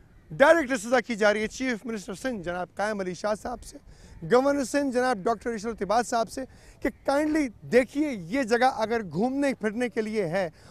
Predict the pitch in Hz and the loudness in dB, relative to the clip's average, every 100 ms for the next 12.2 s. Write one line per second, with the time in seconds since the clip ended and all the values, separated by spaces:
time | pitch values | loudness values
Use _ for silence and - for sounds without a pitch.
0 | - 262 247 240 240 208 160 214 247 - | -2 2 4 2 2 0 2 2 0 -2
1 | 202 180 208 190 202 170 156 165 180 196 | -4 -2 -2 0 -2 -2 -6 -6 -4 -6
2 | - - - - 311 269 - 220 208 214 | -8 -20 -14 -2 0 0 -2 0 2 0
3 | 196 196 196 175 180 202 - 185 190 160 | 2 2 2 -2 -4 -4 -6 -4 -4 -4
4 | 160 190 214 185 151 - - - - 254 | -6 -2 -2 -2 -8 -10 -20 -8 -2 2
5 | 254 190 202 202 180 147 160 151 151 160 | 2 2 -2 -2 -4 -2 -2 -4 -4 -6
6 | 156 131 156 170 147 135 151 135 131 - | -6 -8 -8 -6 -8 -8 -8 -8 -8 -12
7 | - - - - - 170 170 - 160 180 | -20 -20 -20 -8 -4 -2 -4 -4 -6 -4
8 | 180 160 - 143 160 147 160 127 135 117 | -6 -6 -8 -8 -8 -4 -4 -2 -4 -6
9 | 208 - - - - 127 151 147 139 147 | -10 -14 -20 -20 -14 -8 -6 -4 -4 -6
10 | 139 - 175 143 143 131 - 165 160 147 | -8 -10 -8 -6 -8 -8 -10 -12 -8 -6
11 | 127 143 143 139 135 135 127 156 - 156 | -6 -6 -6 -6 -6 -8 -10 -12 -10 -12
12 | - | -10